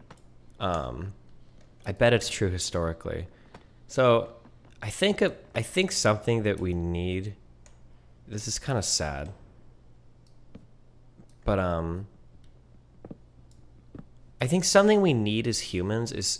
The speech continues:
is somebody to fight against. I think it's really important because when you have somebody that you are fighting against, it gets everybody on the same page.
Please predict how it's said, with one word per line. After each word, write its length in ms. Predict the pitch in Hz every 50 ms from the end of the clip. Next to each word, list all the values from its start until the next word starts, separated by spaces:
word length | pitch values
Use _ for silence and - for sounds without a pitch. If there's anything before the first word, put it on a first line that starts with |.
| -
is 320 | - 104 101 98 - - - -
somebody 440 | - - 117 110 107 110 110 107
to 160 | 90 - 104 90
fight 260 | - - 82 85 82
against. 560 | 85 85 - 71 65 67 80 - - - - -
I 80 | - 110
think 180 | - 147 147
it's 140 | 135 123 -
really 400 | 90 85 87 87 90 95 87 87
important 580 | 85 80 80 - - 87 82 - - - - - - - - - - - - -
because 460 | - 110 107 120 110 107 101 - - - - - - - - - -
when 160 | - 107 113 120
you 160 | 165 208 208
have 400 | 180 - 107 98 90 101 107 -
somebody 640 | - - 131 127 123 123 127 127 135 139 143 151 - - - - - - -
that 380 | - 113 107 104 101 - 104 98
you 220 | 104 104 107 104
are 600 | - - 90 92 90 85 82 82 80 85 90 101 - - - - - - - - - - -
fighting 480 | - - - - - 104 113 131 131 135
against, 600 | 127 127 131 131 139 147 151 - - - - - - - - - -
it 200 | - 101 95 -
gets 260 | - 143 160 160 -
everybody 420 | 170 151 156 147 131 131 127 127 120
on 140 | 110 110
the 60 | 107 104
same 300 | - - 107 98 98 95
page. 560 | - - 90 85 85 85 85 82 - -